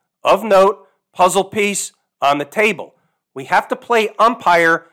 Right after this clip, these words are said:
calling balls and strikes. Same thing with Smash Mouth. They came into, didn't even touch, kinda almost touched its twenty period moving average on the daily chart.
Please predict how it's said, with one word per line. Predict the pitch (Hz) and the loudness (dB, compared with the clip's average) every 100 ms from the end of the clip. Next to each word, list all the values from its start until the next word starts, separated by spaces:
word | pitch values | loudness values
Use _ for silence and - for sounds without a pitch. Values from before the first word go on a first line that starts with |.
| _ _ | _ _
calling | - 202 190 185 | 0 2 4 0
balls | 175 165 165 143 | 2 2 2 0
and | 151 | -12
strikes. | - 190 160 - - - _ _ | -2 2 2 -2 -18 -18 _ _
Same | - 277 | -4 -4
thing | 285 277 | -4 -6
with | 247 | -6
Smash | - 214 240 294 - | -10 -4 -4 -4 -2
Mouth. | 180 98 _ _ _ - | -4 -4 _ _ _ -12
They | 170 | -12
came | 170 233 233 | -10 -6 -2
into, | 233 226 226 233 214 | -2 -2 -6 -12 -10
didn't | 226 262 | -12 -10
even | 247 190 185 | -8 -8 -10
touch, | - 247 185 - | -4 -2 -2 -6
kinda | - 202 185 | -6 -4 -4
almost | - 294 220 175 - | 0 0 0 -2 -4
touched | - 226 - _ _ _ | -2 -2 -4 _ _ _
its | 180 - | -14 -14
twenty | - 240 214 | -6 -4 -4
period | 240 226 208 | -4 -4 -4
moving | 196 208 196 196 | -6 -6 -4 -2
average | 196 196 196 | -2 -2 -6
on | 190 | -6
the | |
daily | 190 202 196 185 | -6 -4 -4 -6
chart. | 185 277 180 - | -4 0 0 -4